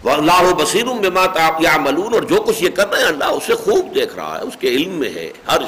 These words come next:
شے، ایک ایک ماشا، رتی، تولا، اللہ تعالیٰ کے ہاں اس کا حساب کتاب ہو جائے گا۔ اب جو آیت آئی ہے یہ وہ آیت ہے کہ جو مضمون کے اعتبار سے دو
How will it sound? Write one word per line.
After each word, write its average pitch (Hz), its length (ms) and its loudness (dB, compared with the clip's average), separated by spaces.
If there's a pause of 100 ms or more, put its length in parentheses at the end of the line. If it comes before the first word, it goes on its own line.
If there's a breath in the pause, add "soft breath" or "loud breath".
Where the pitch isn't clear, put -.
(100)
شے، 165 140 2
ایک 135 500 2
ایک 147 240 2
ماشا، 127 440 -2 (360 loud breath)
رتی، 156 400 0 (320 loud breath)
تولا، 165 500 2
اللہ 139 300 0
تعالیٰ 135 340 0
کے 120 80 -4
ہاں 120 120 0
اس 113 120 -4
کا 117 120 -6
حساب 110 360 -4
کتاب 101 340 -6
ہو 92 80 -6
جائے 65 320 -12
گا۔ - 60 -18 (960 loud breath)
اب 202 180 0
جو 226 80 4
آیت 220 260 2
آئی 202 280 4
ہے 196 60 4
یہ 190 220 2
وہ 196 180 4
آیت 156 300 0
ہے 147 100 2
کہ 143 120 -6
جو 131 340 0 (280)
مضمون 151 480 -2
کے 175 160 -2
اعتبار 131 440 0
سے 139 160 0
دو 120 220 0